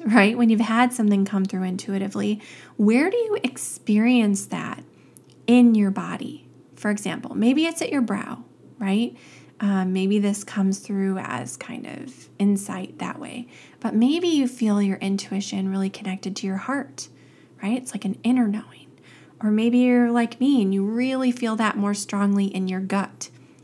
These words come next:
when you get a strong yes or a no or guidance. So wherever you feel that in your body, try holding an azurite crystal over that area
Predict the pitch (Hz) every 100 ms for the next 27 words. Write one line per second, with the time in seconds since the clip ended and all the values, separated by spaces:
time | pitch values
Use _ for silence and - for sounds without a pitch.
0 | - 190 190 190 190 - - 208 196 180
1 | 185 196 196 - - - 214 196 190 -
2 | - 247 - - - - 208 196 - -
3 | - - - - - - 226 226 226 -
4 | 277 339 320 285 269 226 208 202 185 180
5 | - - - - - - 208 202 196 -
6 | - - - - - - - - 294 311
7 | 247 247 277 294 302 - 202 202 202 196
8 | 196 - 190 190 202 190 - 208 214 247
9 | 254 185 180 165 -